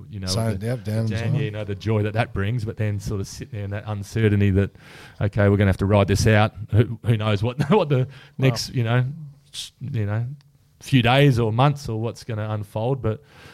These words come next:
Speaker 1: yeah, we rode it out, and yeah, we, we, yeah, dodged a few bullets through the, through the revolution.
Speaker 2: Literal,
Speaker 1: And, yeah, we,
Speaker 2: literal
Speaker 1: we, we
Speaker 2: bullets.
Speaker 1: were, 'cause we're,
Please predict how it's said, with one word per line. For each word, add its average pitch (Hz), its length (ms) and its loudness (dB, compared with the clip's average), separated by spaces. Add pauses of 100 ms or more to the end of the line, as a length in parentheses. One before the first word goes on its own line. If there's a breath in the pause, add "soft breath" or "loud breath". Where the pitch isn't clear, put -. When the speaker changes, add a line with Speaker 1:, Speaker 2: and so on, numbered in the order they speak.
Speaker 1:
yeah, 160 180 4
we 139 140 8
rode 147 220 8
it 127 80 6
out, 143 260 6
and 127 240 -2 (180)
yeah, 123 280 4
we, 104 180 4
we, 107 220 -2 (320)
yeah, 110 200 0
dodged 101 300 2
a 104 60 4
few 117 180 2
bullets 107 320 0
through 113 160 -2
the, 107 180 0 (360 loud breath)
through 123 180 4
the 113 80 4
revolution. 120 560 8
Speaker 2:
Literal, 120 380 6
Speaker 1:
And, 120 80 8
yeah, 117 120 8 (160)
we, - 80 4
Speaker 2:
literal 202 240 4
Speaker 1:
we, 202 80 10
we 202 220 8
Speaker 2:
bullets. 170 80 4 (220)
Speaker 1:
were, 107 60 6
'cause 143 220 2
we're, 156 240 4